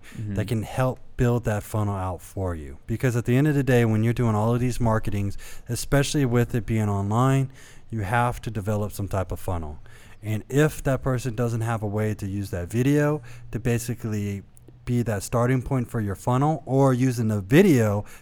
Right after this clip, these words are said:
Speaker 2: to be that funnel.
Speaker 1: Mm-hmm.
Speaker 2: And so if they're not able to do those things, I would run, because you're just
Speaker 1: Yeah.
Speaker 2: gonna waste your money. I mean, you're gonna have a beautiful video. I mean, we have seen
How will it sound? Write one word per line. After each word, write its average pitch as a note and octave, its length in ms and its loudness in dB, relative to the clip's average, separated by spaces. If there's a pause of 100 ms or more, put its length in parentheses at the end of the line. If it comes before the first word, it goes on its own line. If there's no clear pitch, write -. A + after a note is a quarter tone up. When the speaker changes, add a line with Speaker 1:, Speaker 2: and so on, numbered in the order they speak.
(140)
Speaker 2:
to B2 80 0
be B2+ 220 2
that G#2 200 -2
funnel. F#2 380 -8 (360)
Speaker 1:
Mm-hmm. G2+ 340 -4 (100)
Speaker 2:
And A#2 160 -2
so A#2+ 160 2
if C3 160 2
they're D#3+ 100 2
not D#3 160 4
able C#3 220 4
to - 100 -6
do A#2 140 0
those A2 260 0
things, G2+ 460 0 (340)
I - 100 -4
would G2+ 200 -2
run, D#2 240 -6 (100)
because C3 260 4
you're D#3 80 2
just F#3+ 160 6
Speaker 1:
Yeah. - 60 4
Speaker 2:
gonna D#3+ 160 8
waste C3+ 260 6
your B2 80 2
money. F#2+ 300 2 (400)
I B2+ 80 2
mean, C#3 140 6
you're C#3+ 80 6
gonna D#3 160 6
have C#3 180 6
a A2+ 100 -2
beautiful F#3 920 4
video. A#2+ 320 2
I C3 60 2
mean, C#3+ 200 6
we D3 160 6
have E3+ 240 6
seen D#3 640 4